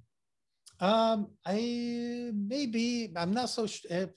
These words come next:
maybe one or two. I don't have as many there 'cause I don't run as many workshops in Yellowstone, in, uh, in Maine.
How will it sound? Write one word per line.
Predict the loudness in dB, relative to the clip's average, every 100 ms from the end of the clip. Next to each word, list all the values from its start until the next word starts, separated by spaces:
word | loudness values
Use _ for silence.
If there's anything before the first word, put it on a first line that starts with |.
| -8
maybe | -2 2 2 2
one | 2 2
or | 2
two. | -2 -2 -2
I | 0
don't | -2 0
have | 0
as | 0 -4
many | -6 -4 -2
there | -2
'cause | -4 -4
I | -4
don't | -4 -4 -4 -8
run | -4 -2 -2
as | -4 -8
many | -6 -4 -4
workshops | -4 -4 -6 -4 -2 -2 -4
in | -2 -2 -2
Yellowstone, | -2 -2 -4 -6 -6 0
in, | 0 2
uh, | 2 2
in | 0 0
Maine. | 0 0 0 -2